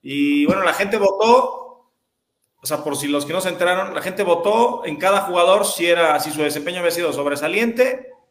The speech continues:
bueno, regular o malo.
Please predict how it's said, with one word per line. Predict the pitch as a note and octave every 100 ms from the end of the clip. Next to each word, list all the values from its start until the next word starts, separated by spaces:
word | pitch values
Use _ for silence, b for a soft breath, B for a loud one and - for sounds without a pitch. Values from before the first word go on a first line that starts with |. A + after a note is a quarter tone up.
| _ _ _
bueno, | D3 G3 A#3+ C4 D4+ - -
regular | D3 D#3 D#3+ F3 A3 B3 - -
o | D3+
malo. | D#3 D3+ B2+ -